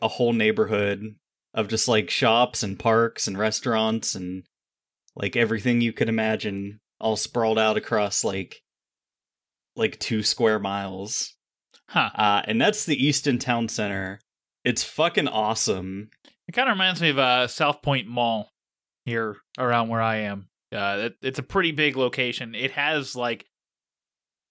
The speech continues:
Speaker 2: you know, the main part of the mall, but then, like, down the, down the lane a bit, there's the, there's the, uh,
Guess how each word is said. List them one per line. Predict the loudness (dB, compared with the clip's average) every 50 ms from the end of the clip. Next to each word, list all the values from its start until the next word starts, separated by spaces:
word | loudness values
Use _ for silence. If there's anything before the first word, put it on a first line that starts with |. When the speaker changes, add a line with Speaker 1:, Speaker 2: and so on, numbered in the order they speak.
| _ -8
Speaker 2:
you | -4 -2
know, | 0 0 0 -2
the | -2 -2 -2
main | 0 0 0 0 0 -2 -2
part | -2 -2 -2
of | -2
the | -4 -4
mall, | -2 0 2 2 2 0
but | -2 -2
then, | -2 -2 -2 -2 -4 -4
like, | -4 -4 -4 -2
down | 0 0 0 0
the, | -2 -8 -10 -10 -12 -14 -16 -14 -4 -2
down | -2 -2 -2
the | -4
lane | -2 -2 -2 -2 -2
a | 0
bit, | 0 0 0 0 -4 -4
there's | -2 -2 -2 -2 -4
the, | -4 0 0 0 0
there's | 0 0 2 2 2 0
the, | -2 -4 -4 -2
uh, | 0 0 0 0 -2 -4